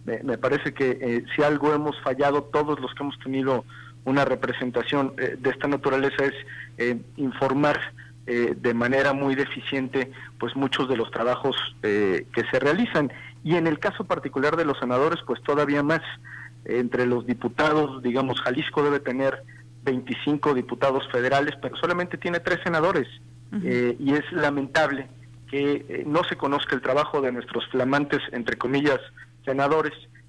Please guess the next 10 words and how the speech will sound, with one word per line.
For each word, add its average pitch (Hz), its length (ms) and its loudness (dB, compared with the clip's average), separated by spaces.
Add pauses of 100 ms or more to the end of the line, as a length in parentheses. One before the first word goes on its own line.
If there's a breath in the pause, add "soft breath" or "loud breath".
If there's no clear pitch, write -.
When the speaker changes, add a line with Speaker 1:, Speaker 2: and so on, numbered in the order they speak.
Speaker 1:
eh, 127 340 -8
y 127 180 -10 (100)
que 113 240 -6
la 110 160 -2
gente 131 320 -4
no 135 120 0
conozca - 320 0
también 135 380 0 (360 loud breath)
la 127 100 0
importancia 139 840 0